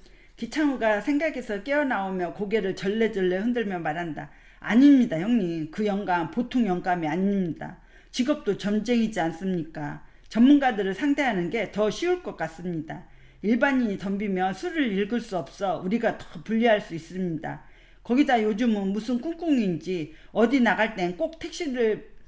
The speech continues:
불러 타고 다니고 또 다녀도 백화점만 다닙니다. 거기다 그 꼬마는 집에서 놀아도 신이 나는지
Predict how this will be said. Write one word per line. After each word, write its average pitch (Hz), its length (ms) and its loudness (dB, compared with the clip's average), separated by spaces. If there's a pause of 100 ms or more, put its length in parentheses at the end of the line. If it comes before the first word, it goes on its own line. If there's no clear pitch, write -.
(200)
불러 254 300 0
타고 208 260 -6
다니고 196 480 -4
또 320 180 -4
다녀도 196 460 -4
백화점만 208 640 -2
다닙니다. 185 680 -4 (380)
거기다 240 380 2
그 240 200 -6
꼬마는 277 540 -2
집에서 269 400 -2
놀아도 185 520 0
신이 359 340 -2
나는지 185 640 -2